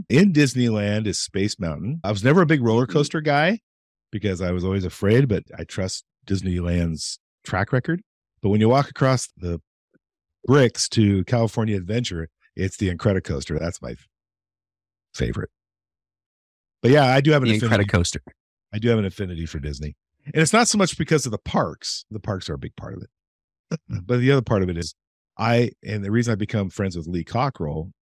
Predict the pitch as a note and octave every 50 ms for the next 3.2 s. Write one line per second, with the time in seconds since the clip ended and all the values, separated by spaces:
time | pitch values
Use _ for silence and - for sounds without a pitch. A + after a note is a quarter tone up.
0 | _ _ - F2 F2+ F#2+ F#2 F2+ F2 E2+ - - _ _ _ _ _ _ _ _
1 | _ _ _ - G#2 G#2+ G2 F#2+ - - - - - G#2 F#2+ G#2 A2+ C3 C#3+ C3
2 | C3 A2+ - - A2 A2 A2+ - - - G2+ F#2+ F#2+ F#2 F2+ F2 F2 E2+ F2+ F2+
3 | F2 E2+ -